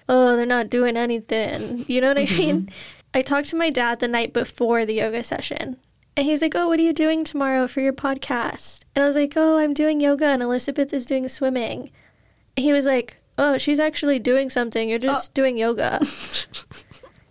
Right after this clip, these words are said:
Speaker 1: And I was like,
Speaker 2: Damn.
Speaker 1: "What do you mean by that?" And he was like, "Yoga is, like, not doing anything." I feel like that's something a lot of people think,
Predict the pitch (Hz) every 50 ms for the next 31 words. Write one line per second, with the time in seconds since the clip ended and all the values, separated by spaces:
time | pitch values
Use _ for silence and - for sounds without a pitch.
0 | _ - - - - - 294 302 311 311 320 330 302 330 311 214 202 208 277 240
1 | 233 226 233 262 339 - 339 381 320 320 311 277 240 233 226 240 277 302 302 277
2 | 240 226 220 - - - - - - - - - - - - - - - _ _
3 | - 269 302 302 302 294 320 302 277 285 - - _ - 254 247 262 277 285 330
4 | 339 339 339 330 - - _ _ - 277 254 269 277 269 240 262 247 254 254 -
5 | - 277 277 269 269 - - 233 233 240 - - - - - 262 294 277 269 -
6 | - _ _ _ _ _ _ _ _ _ - 294 311 294 294 330 339 339 339 320
7 | - - 269 269 - - 277 269 269 277 277 269 247 233 226 226 233 220 - -
8 | 269 254 302 285 285 - 294 285 285 285 294 285 -